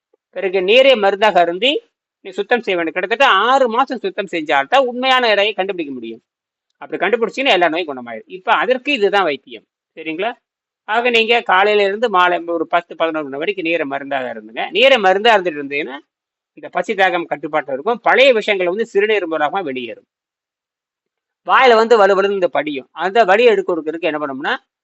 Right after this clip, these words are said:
ஆஹ், நீர் மருத்துவம் சொல்லுகிறது, வேக வைத்த காய்கறியின் மூலமாக உணவு பாதையில இருக்கிற விஷத்தை கீழே, தொண்டைக்கு கீழே இருக்கிற விஷத்தை, அஹ், பெருங்குடலுக்கு கொண்டு வந்து அது வெளியேற்ற வேண்டும் சொல்லுகிறது.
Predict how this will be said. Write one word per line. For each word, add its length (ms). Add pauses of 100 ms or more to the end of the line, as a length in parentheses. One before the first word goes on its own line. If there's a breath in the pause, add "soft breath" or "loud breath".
(300)
ஆஹ், 300
நீர் 240
மருத்துவம் 320
சொல்லுகிறது, 760
வேக 220
வைத்த 240
காய்கறியின் 420
மூலமாக 380 (920)
உணவு 300
பாதையில 400
இருக்கிற 240
விஷத்தை 360 (800)
கீழே, 280 (1200)
தொண்டைக்கு 380
கீழே 240
இருக்கிற 260
விஷத்தை, 380 (400)
அஹ், 160
பெருங்குடலுக்கு 540
கொண்டு 240
வந்து 240 (260)
அது 180
வெளியேற்ற 440
வேண்டும் 200
சொல்லுகிறது. 460